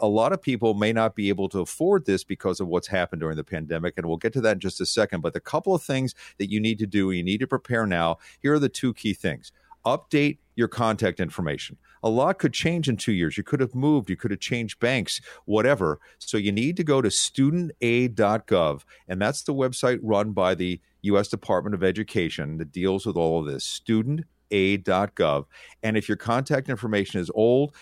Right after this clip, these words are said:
they may not be able to reach you when they start sending out mailings about the repayments restart,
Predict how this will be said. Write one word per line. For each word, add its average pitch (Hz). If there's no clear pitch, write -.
they 104
may 107
not 120
be 110
able 104
to 90
reach 113
you 113
when 98
they 98
start 101
sending 101
out 92
mailings 101
about 92
the 101
repayments 98
restart, 87